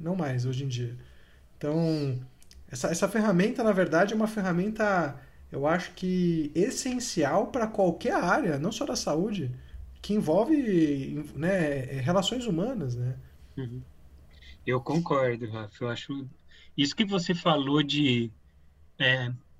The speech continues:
Speaker 2: trazer a ambivalência, assim, apontar a ambivalência e manter o paciente conectado com a ambivalência tem uma, uma função muito importante, né? Porque o paciente quer fugir da ambivalência, né?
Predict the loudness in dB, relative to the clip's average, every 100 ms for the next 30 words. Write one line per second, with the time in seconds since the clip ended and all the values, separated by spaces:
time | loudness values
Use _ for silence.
0 | -4 2 4 4 0 2 4 4 4 4
1 | 4 4 4 2 2 -4 -4 -2 -2 -2
2 | -2 -2 0 2 4 2 2 2 2 2
3 | 2 0 4 4 2 0 -2 4 4 4
4 | 0 -2 2 4 4 0 0 0 0 0
5 | 2 0 -2 -2 -2 -2 2 4 4 0
6 | 0 2 2 2 0 -6 -18 -20 -20 -20
7 | -20 -20 -18 -6 -4 -2 -4 2 4 6
8 | 8 6 6 0 -2 -6 -6 -6 -6 -4
9 | -4 -4 -2 0 4 4 4 2 2 2
10 | 0 0 2 4 4 6 4 2 -2 -4
11 | -4 -8 -8 -10